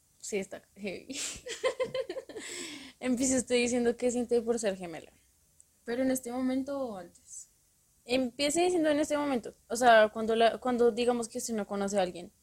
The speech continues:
Speaker 1: Y
Speaker 2: Ah, no, pero es que ya no es heavy, ya nos da igual.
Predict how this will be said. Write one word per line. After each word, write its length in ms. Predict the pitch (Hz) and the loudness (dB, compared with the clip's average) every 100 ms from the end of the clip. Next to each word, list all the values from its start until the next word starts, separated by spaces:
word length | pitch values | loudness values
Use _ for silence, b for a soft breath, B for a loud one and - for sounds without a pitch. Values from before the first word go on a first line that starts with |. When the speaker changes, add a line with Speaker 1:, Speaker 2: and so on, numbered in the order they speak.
| _ _ _ _ _ _ _ _ | _ _ _ _ _ _ _ _
Speaker 1:
Y 180 | 214 220 | 0 4
Speaker 2:
Ah, 260 | 220 220 247 | 4 4 4
no, 400 | 254 269 269 269 - | 4 2 0 -6 -8
pero 140 | 269 285 | -2 -2
es 80 | |
que 140 | 277 262 | -2 -2
ya 100 | 262 | 0
no 80 | 262 | -2
es 100 | 247 | -4
heavy, 320 | 254 220 180 | -8 -8 -10
ya 140 | 214 | -8
nos 160 | 220 202 | -8 -6
da 100 | 202 | -10
igual. 300 | 196 196 | -8 -10